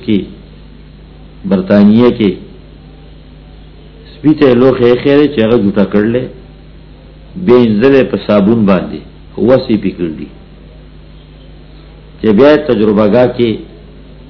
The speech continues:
لباسرۍ کې وړاندې کړی دی، په هغې کې زهري اثار بیا پاتې. په پوډرو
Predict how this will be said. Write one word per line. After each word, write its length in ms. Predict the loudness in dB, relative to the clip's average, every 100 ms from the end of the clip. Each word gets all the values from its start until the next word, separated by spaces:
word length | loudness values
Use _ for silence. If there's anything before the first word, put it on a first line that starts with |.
| -10
لباسرۍ 540 | -2 2 2 0 0 0
کې 80 | 0
وړاندې 360 | 0 2 2 0
کړی 180 | 2 2 2
دی، 100 | 0 -6 -20 -20 -20 -16
په 60 | -4 0
هغې 160 | 0 0
کې 80 | 0 0
زهري 260 | 0 2 2
اثار 300 | 0 -2 -4
بیا 180 | -4 -10 -10
پاتې. 240 | -18 -20 -20 -20 -20 -20 -20 -20 -20 -20 -20 -20 -20 -20 -20 -20 -8
په 80 | -6
پوډرو 560 | 0 2 4 4 4